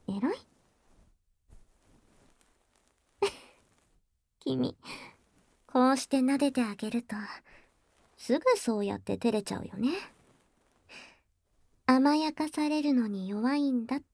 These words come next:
てこと、もうバレちゃってるんだから。恥ずかしがったり隠したりしなくていいのに。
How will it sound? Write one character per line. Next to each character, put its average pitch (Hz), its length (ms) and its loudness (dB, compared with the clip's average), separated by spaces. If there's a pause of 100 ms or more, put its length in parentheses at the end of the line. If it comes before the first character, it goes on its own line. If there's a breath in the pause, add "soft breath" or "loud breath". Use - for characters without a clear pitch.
(100)
て 214 100 -8
こ - 140 -12
と、 - 120 -10 (1300)
も 220 160 2
う 202 40 -6
バ 254 140 2
レ 370 100 -4
ち - 120 -10
ゃ - 20 -6
っ - 60 -8
て - 120 -10
る 185 120 -8
ん 180 40 -10
だ 180 120 -18
か - 80 -20
ら。 - 120 -20 (920 soft breath)
恥 208 220 -2
ず 220 100 0
か 247 160 2
し 254 160 -2
が 254 120 2
っ 254 60 -2
た 226 160 -4
り - 160 -10
隠 - 300 -4
し - 80 -12
た - 140 -2
り - 100 -6
し - 140 -8
な 240 120 -2
く - 120 -14
て - 100 -8
い 220 40 -10
い - 20 -4
の 349 340 -2
に。 180 180 -4